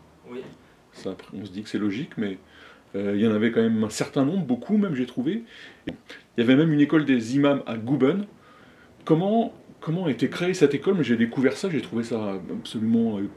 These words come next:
Speaker 2: é-, effarant, d'avoir une école spécifique des imams, sachant que la religion, comme vous l'avez dit, la religion catholique ou protestante est combattue très, très durement par les nazis.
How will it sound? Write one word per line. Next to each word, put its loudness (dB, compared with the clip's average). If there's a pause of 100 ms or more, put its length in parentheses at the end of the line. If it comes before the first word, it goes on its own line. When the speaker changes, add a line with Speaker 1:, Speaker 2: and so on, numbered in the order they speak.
(120)
Speaker 2:
é-, -6
effarant, 0 (520)
d'avoir 2
une 4
école 4
spécifique -4
des -2
imams, 0 (280)
sachant -2
que 0
la 2
religion, 0
comme -4
vous -4
l'avez -2
dit, -4
la 0
religion 2
catholique -2
ou -6
protestante -6 (300)
est -2
combattue 0
très, -6
très -12 (200)
durement -2
par -10
les -6
nazis. -6